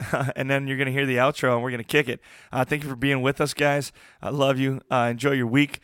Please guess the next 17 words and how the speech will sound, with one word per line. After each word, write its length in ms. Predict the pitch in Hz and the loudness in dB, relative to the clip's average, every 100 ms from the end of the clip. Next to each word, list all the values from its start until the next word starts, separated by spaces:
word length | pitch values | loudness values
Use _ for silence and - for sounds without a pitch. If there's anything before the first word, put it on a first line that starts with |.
| - - - | -20 -18 -6
Um, 160 | 120 | -4
go 220 | 117 131 135 | 0 0 4
find 260 | 135 131 | 4 2
some 80 | 110 | -2
strong 380 | - 135 127 123 | -2 2 2 2
women, 340 | 127 123 110 - - - | -2 -2 -6 -14 -20 -10
and 160 | 120 | 0
don't 140 | 135 143 | 2 2
be 80 | |
afraid 260 | 160 156 147 | 2 4 4
of 80 | 139 | 2
'em. 100 | 107 | 0
Don't 160 | 120 | -2
be 120 | 123 131 | -2 -4
intimidated 420 | 123 139 127 117 | -4 -2 0 0
of 140 | 113 | -2
'em. 140 | 107 | -6